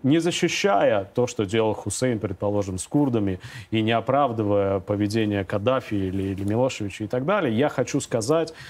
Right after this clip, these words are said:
что то, что преподносится в качестве альтернативы, да ещё и награждается терминами там свобода слова,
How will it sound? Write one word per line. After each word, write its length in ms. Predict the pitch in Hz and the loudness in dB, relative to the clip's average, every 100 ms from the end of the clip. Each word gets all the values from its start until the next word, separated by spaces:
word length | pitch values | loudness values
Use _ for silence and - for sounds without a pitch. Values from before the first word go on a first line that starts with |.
| - | -14
что 180 | - 123 | -4 -2
то, 240 | - 170 | 2 2
что 180 | - 117 | 2 -4
преподносится 640 | - 123 120 127 156 - | -2 0 0 0 0 -2
в 40 | - | -2
качестве 380 | 135 - 120 | -2 -2 0
альтернативы, 920 | 107 101 127 123 113 - 220 190 107 90 - - - | 0 0 0 0 0 0 2 2 0 -2 -16 -20 -4
да 60 | 107 | -2
ещё 260 | - 143 139 113 | 0 2 2 2
и 20 | |
награждается 960 | 101 113 117 110 131 131 120 110 101 92 - _ _ _ _ - _ _ _ _ _ _ - - - | 0 2 0 2 2 2 2 2 2 0 -8 _ _ _ _ -20 _ _ _ _ _ _ -16 -16 -8
терминами 600 | - 127 117 107 104 98 | 0 2 2 2 0 0
там 480 | 98 98 92 95 98 | -2 -4 -6 -8 -10
свобода 480 | - 113 104 117 101 | -8 -2 0 0 0
слова, 720 | - 104 139 165 131 110 104 | -4 0 4 4 4 2 0